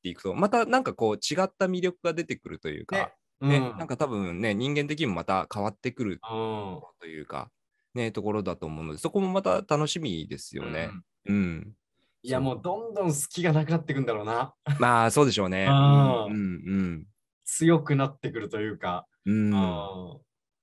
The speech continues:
Speaker 1: なんですかね。
Speaker 2: まあ、ね、それがね、画面上から出るかどうかっていうのはね、またわかんないけども、
Speaker 1: うん。
Speaker 2: でも絶対ベースラインとしてね、もう、
Speaker 1: うん。
Speaker 2: もう、もうすでにね、
Speaker 1: うん。
Speaker 2: 結構そういうオーラ出る、出てるだろうね、多分ね。
Speaker 1: うん、うん。
Speaker 2: うん。
Speaker 1: そうね。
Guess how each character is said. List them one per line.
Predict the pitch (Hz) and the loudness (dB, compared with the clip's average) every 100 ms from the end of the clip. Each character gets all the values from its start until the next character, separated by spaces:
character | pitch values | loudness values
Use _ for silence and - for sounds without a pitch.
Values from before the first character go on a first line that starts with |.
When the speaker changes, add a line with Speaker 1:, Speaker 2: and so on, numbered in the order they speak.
| _ | _
Speaker 1:
な | 104 | -2
ん | 123 | 0
で | - | 0
す | |
か | - | 2
ね。 | 226 | 2
Speaker 2:
ま | |
あ、 | |
ね、 | 160 | 6
そ | 226 | 8
れ | |
が | 233 | 8
ね、 | 233 | 8
画 | 156 170 | 6 6
面 | 214 214 | 6 6
上 | 226 | 6
か | 226 | 6
ら | 190 | 6
出 | 226 | 6
る | 196 | 6
か | 147 | 2
ど | 151 | 2
う | |
か | 135 | 0
っ | |
て | - | -4
い | |
う | 104 | -6
の | |
は | 101 | -4
ね、 | 113 95 | -6 -2
ま | 117 | 2
た | 127 | 4
わ | 127 | 4
か | 156 | 6
ん | 151 | 4
な | 113 | 2
い | |
け | 107 | -2
ど | 101 | -6
も、 | 98 | -2
Speaker 1:
う | 113 | 0
ん。 | 120 110 92 82 - | 2 0 -4 -6 0
Speaker 2:
で | 151 | 0
も | |
絶 | 131 135 - | 2 -2 0
対 | 185 180 160 | 2 4 6
ベ | 147 165 | 8 8
ー | |
ス | 165 175 | 6 2
ラ | 165 | 2
イ | |
ン | 143 | 0
と | 104 | -6
し | |
て | 110 | -8
ね、 | 110 107 92 - - | -6 -6 -6 -8 2
も | 175 | 6
う、 | 202 | 6
Speaker 1:
う | |
ん。 | |
Speaker 2:
も | 233 285 208 | 6 6 6
う、 | 139 | 6
も | 165 277 240 | 4 4 4
う | |
す | 147 202 | 2 2
で | 185 135 | 4 2
に | 107 | 0
ね、 | 123 127 _ _ _ _ 135 | -4 -4 _ _ _ _ 4
Speaker 1:
う | |
ん。 | 147 117 87 | 6 6 2
Speaker 2:
結 | - | -2
構 | 147 | -2
そ | 175 | 2
う | 180 | 4
い | 180 | 6
う | 185 | 6
オ | |
ー | 160 | 4
ラ | |
出 | 131 156 | 4 2
る、 | 147 - | 2 0
出 | 156 | 0
て | 135 | 2
る | |
だ | 107 | -2
ろ | 98 | -6
う | |
ね、 | 110 | -6
多 | 113 | -4
分 | 98 104 | -4 -4
ね。 | |
Speaker 1:
う | 113 | -2
ん、 | |
う | |
ん。 | 113 104 95 80 110 110 107 107 101 98 | -2 2 2 0 -6 -8 -6 -8 -10 -12
Speaker 2:
う | - | -16
ん。 | _ _ _ _ - | _ _ _ _ -20
Speaker 1:
そ | - 87 95 90 85 82 87 | -18 -16 -18 -16 -16 -16 -8
う | |
ね。 | 87 90 90 | -6 -4 -6